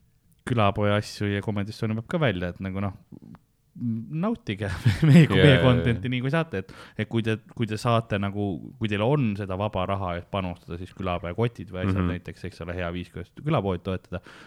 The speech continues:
Speaker 1: või ostate showpiletit, tulete show'sid vaatama, eks, et, et see ongi selline, noh, kui sul on seda võimalust, et kui me teeme igas-, mis iganes asju, et see ongi selline, mm,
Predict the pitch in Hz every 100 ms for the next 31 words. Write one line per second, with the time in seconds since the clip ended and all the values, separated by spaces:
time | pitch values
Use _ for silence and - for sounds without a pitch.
0 | - 90 90 87 90 95 - - 104 95
1 | 95 90 - - 87 90 120 175 107 87
2 | 90 - 87 90 - 87 - - - -
3 | 98 - 127 101 104 101 95 92 - -
4 | - _ - 95 - _ - - - 127
5 | 110 107 101 98 104 110 139 104 90 87
6 | - - 107 104 101 98 98 95 90 -
7 | _ _ _ _ _ - 120 104 - 107
8 | 110 117 101 135 151 104 92 - 107 95
9 | 98 95 92 92 92 90 90 87